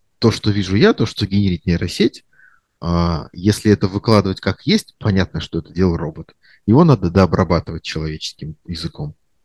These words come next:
Что касается таких вещей, то здесь это огромная проблема, на самом деле, у новичков. Если раньше проблема была добыть знания, то сейчас проблема отфильтровать знания, потому что все знания мира доступны каждому человеку в телефоне, но они предпочитают смотреть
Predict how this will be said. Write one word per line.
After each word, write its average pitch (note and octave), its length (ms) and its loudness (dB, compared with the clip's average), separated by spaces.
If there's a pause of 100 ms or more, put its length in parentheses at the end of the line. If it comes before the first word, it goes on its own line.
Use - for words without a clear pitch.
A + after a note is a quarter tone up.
(420)
Что - 180 -4
касается A2 920 2
таких - 360 -6
вещей, A3 300 0
то C#3 220 4
здесь C3+ 500 4
это G#2+ 220 0
огромная C3 420 4
проблема, G#2 420 0
на F#2 120 -4
самом F#2 240 -6
деле, D3+ 180 2
у G2 80 2
новичков. - 460 -4 (580)
Если - 260 -2
раньше A2 460 2
проблема G#2 440 0
была F#2 220 0
добыть G#2 380 2
знания, F2+ 460 0
то - 100 -12
сейчас - 260 -4
проблема G#2 440 -2
отфильтровать F2+ 540 -2
знания, E2+ 280 -10
потому F#2+ 240 -8
что - 260 -6 (440)
все - 180 2
знания F#2+ 340 4
мира F#2+ 220 2
доступны F2 500 -6
каждому F2+ 380 -2
человеку - 240 -10
в - 60 -20
телефоне, C#3 500 -2
но B2+ 240 4
они B2 220 2
предпочитают - 540 -6
смотреть G#2 340 -4